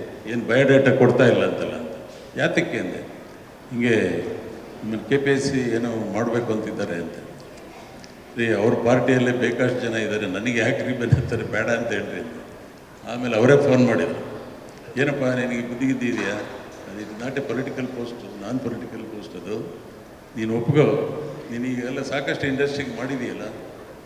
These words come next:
ಈಗ ಯಾಕೆ ನೀನು ಬೇಡ ಅಂತ ಹೇಳ್ತೀಯ?" ಅಂತೇಳಿ ಅಷ್ಟೊತ್ತಿಗಾಗಲೇ ನಮ್ದೊಂದು ಹದಿನೈದು ವರ್ಷ ಆಗಿತ್ತು ಇಂಡಸ್ಟ್ರಿ ಶುರುವಾಗಿ. ನನಗೂ ಎಲ್ಲ ಒಂದು ಕಡೆ ಅನಿಸ್ತು, ನಾವು ಎಸ್ಟಾಬ್ಲಿಷ್ ಮಾಡಿರೋ ಸಿಸ್ಟಮ್ ಎಷ್ಟು ಸ್ಟ್ರಾಂಗ್ ಇದೆ ಒಂದು ಸಾರಿ ನೋಡೋಣ ಅಂಥೇಳಿ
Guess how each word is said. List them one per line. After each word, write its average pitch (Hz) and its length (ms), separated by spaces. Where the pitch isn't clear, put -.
ಈಗ 135 140
ಯಾಕೆ 139 180
ನೀನು 117 420
ಬೇಡ 120 180
ಅಂತ 113 200
ಹೇಳ್ತೀಯ?" 101 340
ಅಂತೇಳಿ 98 280
ಅಷ್ಟೊತ್ತಿಗಾಗಲೇ 131 580
ನಮ್ದೊಂದು 120 420
ಹದಿನೈದು 131 340
ವರ್ಷ 127 140
ಆಗಿತ್ತು 120 360
ಇಂಡಸ್ಟ್ರಿ 101 340
ಶುರುವಾಗಿ. 87 460
ನನಗೂ 151 200
ಎಲ್ಲ 147 200
ಒಂದು 143 300
ಕಡೆ 135 140
ಅನಿಸ್ತು, 127 440
ನಾವು 117 340
ಎಸ್ಟಾಬ್ಲಿಷ್ 127 520
ಮಾಡಿರೋ 127 260
ಸಿಸ್ಟಮ್ 120 440
ಎಷ್ಟು 135 240
ಸ್ಟ್ರಾಂಗ್ 139 360
ಇದೆ 135 180
ಒಂದು 120 200
ಸಾರಿ 117 220
ನೋಡೋಣ 110 400
ಅಂಥೇಳಿ 120 640